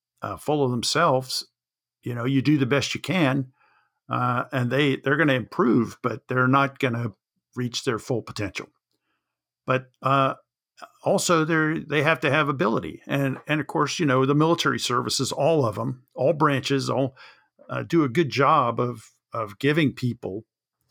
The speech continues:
cultivating ability and training people to do their mission. And when a person comes through the Top Gun class in the Navy, uh, they had been, uh, flying jets for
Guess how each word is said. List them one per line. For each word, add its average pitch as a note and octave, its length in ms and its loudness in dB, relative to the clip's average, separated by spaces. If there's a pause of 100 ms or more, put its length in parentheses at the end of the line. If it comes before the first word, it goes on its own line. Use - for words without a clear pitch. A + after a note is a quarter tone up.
(140)
cultivating B2 800 0
ability B2+ 600 2
and G#2+ 120 -2
training D3 360 2
people A#2 240 -2
to A2 80 -6
do A#2 180 -2
their A2+ 120 -2
mission. C3 420 -2
And B2+ 240 2
when C#3 140 4
a B2+ 40 -2
person G3 360 -2
comes - 280 0
through A3+ 280 0
the B3+ 60 -2
Top A2 280 -2
Gun A#2 160 -4
class G2+ 480 -2
in A#2+ 180 -2
the A2 100 -4
Navy, C3 480 0 (800)
uh, C3+ 220 0
they D#3+ 280 0
had D#3 260 2 (240)
been, C3+ 540 2 (1000)
uh, - 120 -16
flying C#3 480 2
jets - 520 -2
for G#2+ 500 -6